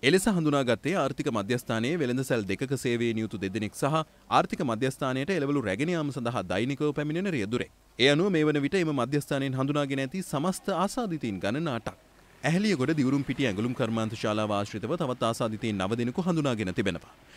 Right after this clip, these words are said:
එම ඇඟලුම් කර්මාන්ත ශාලාවේ සේවකයින් සහ ඔවුන්ගේ ආශ්‍රිතයින් ලෙස ඔවුන් හඳුනාගෙන තිබූ අතර මේ වන විට එම කර්මාන්ත ශාලාවෙන් හඳුනාගෙන ඇති සමස්ත ආසාදිතයින් ගණන දෙසිය විසිනවයක්.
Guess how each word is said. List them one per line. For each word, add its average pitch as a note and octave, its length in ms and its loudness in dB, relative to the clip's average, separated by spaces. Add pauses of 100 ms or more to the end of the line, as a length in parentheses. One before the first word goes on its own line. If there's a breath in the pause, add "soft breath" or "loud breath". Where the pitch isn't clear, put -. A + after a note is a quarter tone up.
(140 loud breath)
එම G#2+ 160 2
ඇඟලුම් A#2 300 4
කර්මාන්ත A2 380 2
ශාලාවේ G#2 480 2
සේවකයින් G#2 460 -2
සහ C3 200 -2
ඔවුන්ගේ B2 360 0
ආශ්‍රිතයින් A#2+ 480 0
ලෙස G#2 160 -2
ඔවුන් C#3+ 200 0
හඳුනාගෙන D3+ 520 0
තිබූ F#2 260 -2
අතර A#2+ 240 0 (320 loud breath)
මේ E3 200 6
වන A3+ 160 4
විට D#3+ 140 0
එම E3+ 140 0
කර්මාන්ත C#3+ 420 0
ශාලාවෙන් C3+ 480 0
හඳුනාගෙන A#2+ 480 0
ඇති F#3 180 -2
සමස්ත D3+ 460 -2
ආසාදිතයින් B2+ 640 0
ගණන B2 320 2
දෙසිය D3 320 -2
විසිනවයක්. A2 480 -2